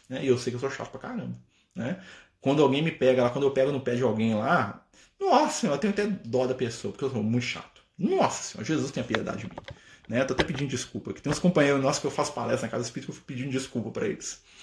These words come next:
Né? Não sei se eles me desculpam ou não, mas eu, eu peço desculpa assim mesmo. Depois eu piso no pé deles de novo, "Ô, Jesus, é assim que nós somos." Né? É, "Boa noite, tenho sonhado muito com meu irmão que faleceu já faz algum tempo.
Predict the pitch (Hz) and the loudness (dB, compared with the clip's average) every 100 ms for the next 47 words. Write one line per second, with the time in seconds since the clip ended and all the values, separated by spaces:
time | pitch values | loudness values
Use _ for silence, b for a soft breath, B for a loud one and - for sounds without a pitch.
0 | B B - 120 156 - B B B 190 | B B -2 -2 -2 -8 B B B -4
1 | 320 330 302 240 226 196 - 139 139 135 | 0 4 4 6 4 4 0 -2 0 -2
2 | 156 233 254 262 233 - 175 175 180 170 | 0 2 2 2 0 -4 0 2 4 2
3 | - - 165 302 139 165 190 226 247 226 | -2 -4 -2 -2 0 4 6 6 6 4
4 | 196 180 151 147 139 135 139 139 180 214 | 4 4 4 4 2 2 2 4 6 6
5 | 123 101 - - - - 165 165 190 170 | 2 -4 -6 -12 -12 -4 -2 0 0 0
6 | 165 - - - - - - 139 180 - | -2 -4 -6 -8 -10 -14 -10 -4 -4 -4
7 | B B B B B B B 117 117 110 | B B B B B B B 0 2 4
8 | 110 107 - - _ _ - 117 151 170 | 4 2 0 -10 _ _ -10 0 2 4
9 | 110 107 - 147 - 135 135 120 131 - | 2 0 -4 -4 -2 -2 2 2 0 -2
10 | 143 151 131 120 123 - 131 131 120 120 | -4 -2 0 -2 -4 -4 -4 -4 -4 -2
11 | 127 123 131 151 190 101 - | -2 0 0 2 0 -2 -10